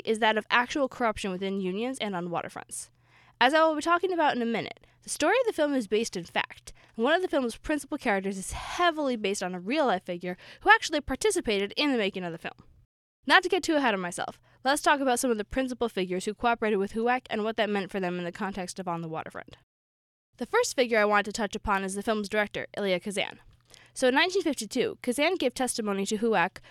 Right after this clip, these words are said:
regarding communist infiltration in American show business. This was a deeply unpopular move, and Kazan ended up defending his actions in the New York Times at the urging of his wife, Molly. As we will get into later, many people who were involved in the making of On the Waterfront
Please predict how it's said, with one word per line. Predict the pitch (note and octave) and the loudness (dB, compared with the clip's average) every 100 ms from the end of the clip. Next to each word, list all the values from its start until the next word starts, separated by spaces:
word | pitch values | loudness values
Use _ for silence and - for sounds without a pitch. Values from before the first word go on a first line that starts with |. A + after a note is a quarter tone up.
| - - | -20 -12
regarding | A3 A3 A3 A3 | 0 4 4 4
communist | - B3 B3 B3 | 0 0 0 -2
infiltration | B3+ A#3 B3 A3 G3 G3+ | -4 -4 -4 -2 -2 -2
in | F#3+ | -4
American | F3+ E3+ D#3 F#3 | -2 -2 -4 -4
show | - A#3 | -2 0
business. | G3+ - - - - _ _ _ _ | -2 -8 -10 -12 -12 _ _ _ _
This | C4 D#4 | 0 4
was | A4 | 4
a | A4+ | 4
deeply | A#3+ C4 C4+ B3+ | 2 -2 0 0
unpopular | A3 A3+ G3 G3 F#3 | 2 -2 -2 -4 -6
move, | F3+ - - - _ - | -6 -6 -10 -20 _ -8
and | A3 | -2
Kazan | A#3+ C#4 E4 F4 | 0 2 2 0
ended | B3+ A3 | 0 2
up | G#3+ | 0
defending | G#3+ G3+ A#3 B3+ | -2 -4 -2 -2
his | C4 B3 | -2 0
actions | F#3+ - G#3+ G3+ | -2 0 -4 -4
in | G3+ | -4
the | |
New | G3 | -2
York | F3+ F3 | -2 -4
Times | - F4 C#4 A3 | -4 -2 -2 -4
at | G#3 | -4
the | |
urging | - G#3 F#3+ | -2 -2 -2
of | F3+ | -6
his | F3+ | -4
wife, | F3 E3 A3+ | -4 -4 -2
Molly. | A#3 - - _ _ _ _ - - - | -2 -4 -8 _ _ _ _ -20 -10 2
As | D#4 G4+ | 4 6
we | |
will | A#4 A4 | 6 4
get | E4+ | 2
into | E4 C#4 | 0 0
later, | B3+ A#3 - - - A#3+ | 2 2 0 -8 -12 -4
many | C#4 F#4+ | -2 2
people | A4+ G#4+ F4+ | 2 4 2
who | C#4+ | 2
were | A#3+ | 2
involved | G#3+ G#3 G#3 G#3+ | 2 2 2 0
in | - A3+ | -2 -2
the | |
making | A3 G3 A3+ G#3+ | 0 0 0 0
of | |
On | G3 F#3+ | 0 0
the | F#3 | 0
Waterfront | F3+ F3 F#3+ G#3+ A#3 | 0 -2 -2 -4 -6